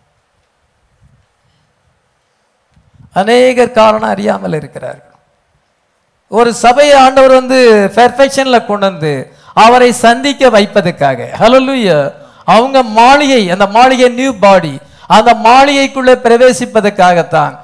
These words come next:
கர்த்தர் இதெல்லாம் செய்திருக்கிறார். இந்த காரணத்தை அறியாமல் இருந்து சபை நடத்துவதனாலே, ஊழியம் செய்வதனாலே,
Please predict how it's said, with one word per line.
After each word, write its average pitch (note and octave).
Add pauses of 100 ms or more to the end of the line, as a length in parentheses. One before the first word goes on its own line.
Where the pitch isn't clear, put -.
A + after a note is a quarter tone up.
(300)
கர்த்தர் C#4+
இதெல்லாம் C#4+
செய்திருக்கிறார். A3+ (560)
இந்த B3 (180)
காரணத்தை C4+
அறியாமல் C#4
இருந்து G3+ (520)
சபை B3+ (120)
நடத்துவதனாலே, A3 (460)
ஊழியம் C#4+
செய்வதனாலே, G#3